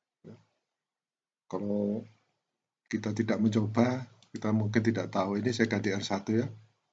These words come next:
Nah, properties R satu. Ya. Hanya untuk meyakinkan bahwa diagram listriknya bekerja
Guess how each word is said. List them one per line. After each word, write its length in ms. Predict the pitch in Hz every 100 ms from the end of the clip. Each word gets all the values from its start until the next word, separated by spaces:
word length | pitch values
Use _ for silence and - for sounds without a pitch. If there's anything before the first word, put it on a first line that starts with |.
| _ _ _ _ _ _ -
Nah, 100 | 85 90
properties 800 | 107 110 117 - 143 131 - -
R 320 | 123 127 131 127
satu. 560 | - 117 107 - 95 - - _ _ _ _ 78
Ya. 160 | 101 - _ _ _ _ _ 95
Hanya 320 | 101 113 117
untuk 160 | 120
meyakinkan 800 | 110 104 101 113 107 107 135 131
bahwa 640 | 95 92 101 120 131 143 - _ _ - - _ _ -
diagram 420 | 107 104 101 104
listriknya 640 | 104 101 117 113 117 120 113
bekerja 480 | 107 107 104 -